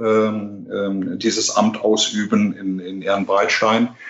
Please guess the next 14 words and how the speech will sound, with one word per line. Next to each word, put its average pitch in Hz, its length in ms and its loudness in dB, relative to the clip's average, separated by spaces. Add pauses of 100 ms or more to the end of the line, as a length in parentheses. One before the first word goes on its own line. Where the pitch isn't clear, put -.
(320)
Äh, 113 160 2
bei 110 160 2
mir 113 180 2
war 104 140 4
es 101 100 0
so, 113 140 4
dass 107 140 -2
von - 140 -2
vornherein 101 460 0
klar 110 360 2
war, 113 160 2
dass, 104 320 -2
ähm, 98 760 -4 (120)
äh, 98 260 -6